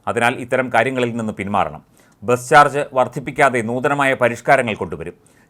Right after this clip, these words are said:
ചെറിയ ബസ്സുകളടക്കം വാങ്ങിക്കാനുള്ള നടപടികൾ തുടങ്ങിയിട്ടുണ്ട്. ബസ് സ്റ്റേഷനുകളിൽ യാത്രക്കാർക്കും ജീവനക്കാർക്കുമായി ക്യാൻറ്റീൻ തുടങ്ങുമെന്നും മന്ത്രി വിശദീകരിച്ചു.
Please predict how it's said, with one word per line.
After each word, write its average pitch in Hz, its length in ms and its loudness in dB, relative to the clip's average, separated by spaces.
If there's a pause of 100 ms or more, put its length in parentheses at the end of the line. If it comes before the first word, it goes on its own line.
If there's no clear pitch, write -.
(120)
ചെറിയ 147 320 4
ബസ്സുകളടക്കം 151 560 2 (100)
വാങ്ങിക്കാനുള്ള 135 540 4 (140)
നടപടികൾ 113 480 0
തുടങ്ങിയിട്ടുണ്ട്. 107 520 -4 (600)
ബസ് 120 160 4
സ്റ്റേഷനുകളിൽ 139 500 -2 (120)
യാത്രക്കാർക്കും 131 640 0
ജീവനക്കാർക്കുമായി 127 760 0
ക്യാൻറ്റീൻ 131 380 0
തുടങ്ങുമെന്നും 123 520 -4
മന്ത്രി 104 200 -4 (100)
വിശദീകരിച്ചു. 87 580 -12